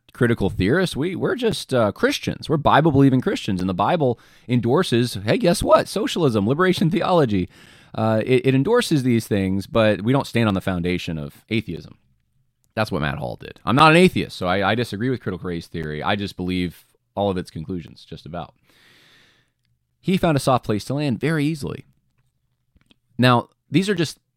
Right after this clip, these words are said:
little examples that are just coming to the top of my head as I'm talking.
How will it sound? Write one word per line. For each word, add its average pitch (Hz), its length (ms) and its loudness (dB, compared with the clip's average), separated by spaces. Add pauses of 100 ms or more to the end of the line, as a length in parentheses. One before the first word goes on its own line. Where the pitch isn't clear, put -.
little 117 260 2
examples 107 480 0
that 95 100 -2
are 90 60 -2
just 85 140 -6
coming 123 220 4
to 107 60 2
the 90 60 -4
top 98 200 -2
of 98 60 -6
my 87 120 -4
head 82 340 -8
as 98 180 2
I'm 87 120 0
talking. 80 540 -8